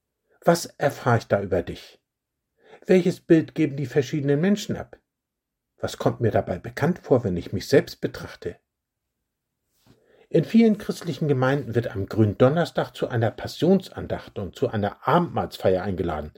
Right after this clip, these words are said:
Ich schlage vor, dass Sie sich einladen lassen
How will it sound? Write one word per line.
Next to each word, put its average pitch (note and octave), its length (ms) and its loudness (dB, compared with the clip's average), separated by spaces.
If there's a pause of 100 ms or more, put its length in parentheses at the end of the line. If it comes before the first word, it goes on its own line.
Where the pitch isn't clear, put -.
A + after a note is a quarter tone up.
(880)
Ich A#2+ 140 -6
schlage B2 240 -4
vor, D3+ 180 2
dass C#3 200 -4
Sie C#3 100 -6
sich C3 260 -6
einladen A2+ 500 -2
lassen G2 380 0